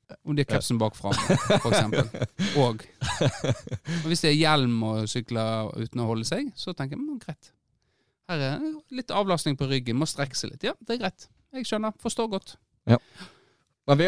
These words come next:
Speaker 2: vi kom ikke frem til noen fasit da, men det, det var jo et, eh, interessant dilemma å diskutere da. Jeg, kanskje flere
Speaker 1: Ja,
Speaker 2: tenk-,
Speaker 1: dette er
Speaker 2: tenker
Speaker 1: jo
Speaker 2: over.
Speaker 1: ting som folk garantert har tenk-, tenkt over. Så flere sånne hverdagslige ting som gjerne er, eh, som en tenker over, som en ikke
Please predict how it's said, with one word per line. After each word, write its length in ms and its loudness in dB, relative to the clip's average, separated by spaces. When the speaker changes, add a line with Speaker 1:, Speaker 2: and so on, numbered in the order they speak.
Speaker 2:
vi 120 6
kom 200 4
ikke 200 2
frem 160 2
til 80 2
noen 200 0
fasit 320 6
da, 80 6
men 200 6
det, 180 6
det 140 2
var 120 4
jo 120 6
et, 180 0
eh, 320 2
interessant 460 4
dilemma 480 8
å 80 6
diskutere 480 4
da. 100 -2
Jeg, 340 -2
kanskje 320 2
flere 320 6
Speaker 1:
Ja, 240 6
Speaker 2:
tenk-, 140 0
Speaker 1:
dette 180 2
er 100 4
Speaker 2:
tenker 100 4
Speaker 1:
jo 160 2
Speaker 2:
over. 420 0
Speaker 1:
ting 240 0
som 280 -4
folk 280 -4
garantert 440 -4
har 360 -10
tenk-, 280 -12
tenkt 260 -4
over. 240 -10
Så 200 4
flere 260 4
sånne 200 6
hverdagslige 840 2
ting 140 4
som 160 4
gjerne 320 4
er, 280 0
eh, 220 -4
som 200 4
en 80 8
tenker 380 4
over, 100 4
som 180 2
en 200 4
ikke 240 4